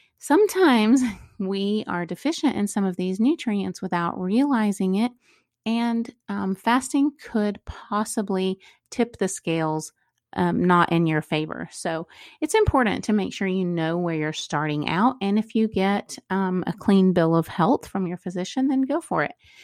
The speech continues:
Uh, intermittent fasting can be a very healthy practice. So just make sure that you start it at, from a very informed place.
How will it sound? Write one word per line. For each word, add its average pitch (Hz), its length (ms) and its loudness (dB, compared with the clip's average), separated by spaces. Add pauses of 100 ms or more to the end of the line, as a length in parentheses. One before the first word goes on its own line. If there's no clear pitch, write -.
(300)
Uh, 165 180 -2
intermittent 208 460 0
fasting 196 420 -2
can 208 180 0
be 214 180 -2
a 233 120 2
very 196 680 0 (360)
healthy 170 840 0
practice. - 640 -6
So 160 540 -4
just 277 220 -4
make 220 240 2
sure 185 240 0
that 185 160 0
you 165 260 -2
start 214 520 2
it - 320 -2
at, - 120 -8 (160)
from 185 220 -2
a 160 120 -2
very 160 440 -2
informed 165 760 -2 (120)
place. - 560 -6